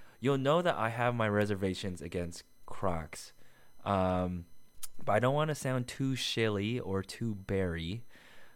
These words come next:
uh, on the podcast here, so I'll leave it to you to go check out the vod or the Twitch channel,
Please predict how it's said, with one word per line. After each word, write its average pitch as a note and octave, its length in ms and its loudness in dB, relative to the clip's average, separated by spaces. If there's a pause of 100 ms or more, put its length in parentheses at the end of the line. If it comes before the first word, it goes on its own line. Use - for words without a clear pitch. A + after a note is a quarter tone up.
uh, F2+ 440 0
on G2 160 2
the F#2 40 0
podcast G2+ 600 0
here, F#2 240 0
so F#2+ 400 2
I'll A#2 160 6
leave E3 200 2
it D#3 140 -2
to C#3 140 -2
you G#2 480 2
to - 160 -8
go G2 200 6
check G2 280 -4
out F#2 180 0
the E2+ 140 -2
vod F2+ 480 2 (480)
or F2+ 200 2
the F2 120 -4
Twitch - 360 -2
channel, F2+ 540 0